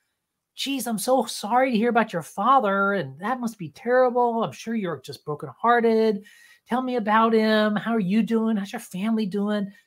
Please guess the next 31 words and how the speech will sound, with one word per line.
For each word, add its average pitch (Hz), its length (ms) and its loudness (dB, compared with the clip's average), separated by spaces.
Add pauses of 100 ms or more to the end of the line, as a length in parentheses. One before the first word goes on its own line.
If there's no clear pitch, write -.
(120)
You, 226 160 -4 (160)
you 226 80 0
can 240 60 4
imagine 311 200 4
a 185 140 2
lot 220 200 10
of 196 100 6
ways 170 180 2
that 143 100 -12
Jesus 160 220 -6
might 170 140 0
have 147 40 -2
responded. 143 460 -4 (580)
Not 233 200 6
how 214 140 4
Jesus 190 280 -4
responded. 175 320 0
It 135 60 -12
says, 185 240 -4 (140)
"But - 80 -2
Jesus 262 300 -2
told 240 200 8
him, 208 80 2
'Let 302 120 2
the 370 100 0
spiritually 349 380 0
dead 311 220 4
bury 311 200 6
their 311 180 8
own 262 200 2
dead, 127 260 -6